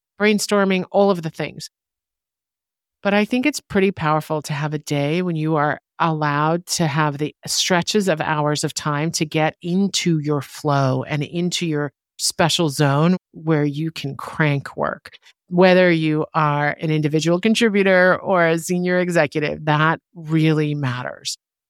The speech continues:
And this is something that it's existed at Asana since the beginning of time, and something that I didn't <laughs> really realize the value of until I got here.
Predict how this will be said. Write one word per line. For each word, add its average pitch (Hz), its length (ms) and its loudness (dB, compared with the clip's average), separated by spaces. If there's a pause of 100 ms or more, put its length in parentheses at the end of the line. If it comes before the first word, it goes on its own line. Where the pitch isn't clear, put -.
(200)
And 175 400 2
this 185 200 -2
is 196 100 -6
something 165 300 -2
that 151 80 -2
it's 151 180 -6
existed 165 580 -4
at 147 120 -4
Asana 147 480 -2
since - 200 -14
the 156 200 -10
beginning 160 420 -2
of 143 100 -6
time, 147 520 0 (500)
and 185 300 2
something 170 540 0
that 151 340 0 (180)
I 156 240 0
didn't 202 360 0
<laughs> - 0 -
really 247 340 4
realize 220 720 4
the 202 120 0
value 170 520 2
of 190 160 4
until 170 360 2
I 151 140 2
got 143 240 0
here. - 320 -6